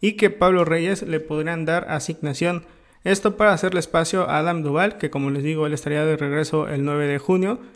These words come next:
y Yu Chang, que obviamente, este,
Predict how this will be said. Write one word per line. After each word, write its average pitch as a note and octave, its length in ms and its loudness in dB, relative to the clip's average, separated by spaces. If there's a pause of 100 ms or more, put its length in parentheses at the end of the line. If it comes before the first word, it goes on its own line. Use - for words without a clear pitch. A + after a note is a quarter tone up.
(240)
y E3 100 0
Yu F3+ 200 6
Chang, F#3+ 340 0 (320)
que - 100 0
obviamente, F3 800 4
este, D3+ 560 -2